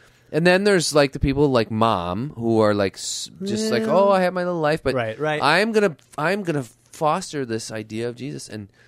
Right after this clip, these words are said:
Speaker 1: I'm
Speaker 2: I
Speaker 1: gonna,"
Speaker 2: don't see
Speaker 1: you know,
Speaker 2: that.
Speaker 1: maybe they're gonna see just how wonderful it can be if they,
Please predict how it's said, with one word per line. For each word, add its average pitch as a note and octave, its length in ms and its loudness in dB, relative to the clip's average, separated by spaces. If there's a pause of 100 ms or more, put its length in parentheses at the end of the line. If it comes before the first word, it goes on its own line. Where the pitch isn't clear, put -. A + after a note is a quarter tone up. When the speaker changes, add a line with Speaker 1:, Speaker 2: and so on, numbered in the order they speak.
(200)
Speaker 1:
I'm A#2+ 240 -10
Speaker 2:
I - 60 -14
Speaker 1:
gonna," D#3 140 0
Speaker 2:
don't F#3+ 100 -2
see - 80 -2
Speaker 1:
you D3 60 0
know, E3 100 4
Speaker 2:
that. D#3+ 100 2
Speaker 1:
maybe G#3 300 2
they're F#3+ 140 2
gonna G3 160 0
see G3 420 -4
just - 320 -6
how E3 180 -10
wonderful D#3+ 680 -4
it D3+ 100 -4
can C#3 200 -8
be F#3+ 440 -4
if D3+ 120 -6
they, D#3 260 -8